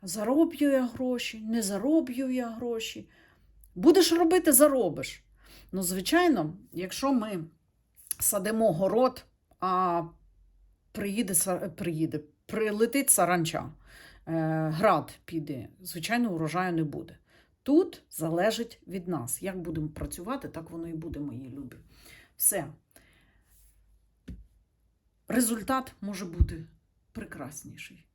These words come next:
Все залежить від нас, від нашого вибору. Любимо ми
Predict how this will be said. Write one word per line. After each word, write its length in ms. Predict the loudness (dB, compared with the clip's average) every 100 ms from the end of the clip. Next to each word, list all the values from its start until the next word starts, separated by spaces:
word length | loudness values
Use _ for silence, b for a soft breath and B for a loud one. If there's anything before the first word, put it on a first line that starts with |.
| _
Все 380 | -4 0 -2 -4 -12
залежить 540 | -10 -8 -8 -8 -8
від 140 | -8 -8
нас, 280 | -8 -8
від 140 | -4 -2
нашого 360 | -2 -2 -8
вибору. 460 | -6 -6 -6 -10 -14 -10
Любимо 420 | 0 4 6 8 8
ми 260 | 6 4